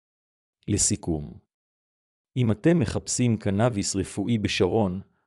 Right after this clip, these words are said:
עומדת לפניכם האפשרות המצוינת של חברת פלורה פארם. בליווי הצוות המסור ביותר, שישמח לענות על כל שאלה ולספק לכם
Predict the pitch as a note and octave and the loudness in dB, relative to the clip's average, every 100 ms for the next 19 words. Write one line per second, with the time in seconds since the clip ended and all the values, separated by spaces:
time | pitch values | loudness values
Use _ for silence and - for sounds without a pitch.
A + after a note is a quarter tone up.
0 | _ A2 B2 D3 C#3+ G#2+ G2 A2 G2 C#3+ | _ 0 2 2 2 0 -2 -2 -2 0
1 | C#3 A2+ - A2 C#3+ B2 G#2+ - G#2 B2+ | 0 0 0 0 2 2 0 0 2 4
2 | C#3 C#3 - A2+ F#2+ A2 F#2+ B2 C#3+ - | 4 0 -2 -2 -2 -4 2 2 2 0
3 | A#2+ A#2 G#2+ - G2+ D#2+ B1 - _ _ | 4 4 4 0 -6 -4 -10 -16 _ _
4 | _ _ _ _ _ _ _ - G2+ G2 | _ _ _ _ _ _ _ -4 0 0
5 | A2 F#3 B2 - A#2 A#2 G2+ F#2 - C#3+ | 4 4 4 2 2 2 0 -2 0 2
6 | B2 G2+ F#2 - F2 D#2+ F2 _ _ _ | 4 4 2 2 0 -2 -8 _ _ _
7 | - F#2+ - A#2 D#3 C3 G2+ G2 C3 A#2+ | -8 -4 -2 0 0 2 0 2 0 2
8 | G#2+ - C#3+ C3+ - G2 A#2 A#2 G#2+ - | 0 4 4 4 4 4 4 4 0 0
9 | - - C#3+ C3 A#2 D3 C#3+ | -2 2 2 2 -2 -2 -2